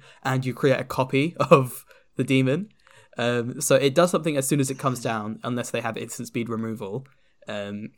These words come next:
which creates a copy of itself. And then obviously those copies multiply because you then have to sacrifice two creatures on your next one, and then your four creatures on your next one,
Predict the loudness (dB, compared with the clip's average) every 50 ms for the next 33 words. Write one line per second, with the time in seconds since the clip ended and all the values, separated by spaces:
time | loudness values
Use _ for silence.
0 | _ _ _ _ _ _ _ _ -14 -14 -10 -2 0 0 0 0 -4 -4 -2 -2
1 | 0 0 -2 -4 -4 -8 -12 -12 -12 -10 -8 -8 -8 -8 -10 -12 _ _ _ _
2 | _ _ -8 -6 -4 -2 -2 -2 -2 -4 -6 -4 -6 -4 0 2 0 0 0 -2
3 | -4 -4 -4 -4 0 2 2 2 2 0 -2 -4 -4 -6 -6 -6 -10 -8 -6 -4
4 | -4 -4 -6 -10 -12 -14 -16 _ _ -6 -6 -4 -4 -4 -4 -6 -8 -10 -10 -10
5 | -10 -10 -8 -8 -8 -8 -6 -6 -6 -6 0 2 2 2 2 2 0 -2 -2 -2
6 | -4 -2 -2 -4 -4 -4 -4 -4 -6 -6 -8 -6 -6 -6 -6 -6 -6 -6 -8 -4
7 | 0 0 0 0 0 -4 -4 -4 -6 -6 -6 -6 -6 -8 -8 -10 -12 -12 -12 -12
8 | -14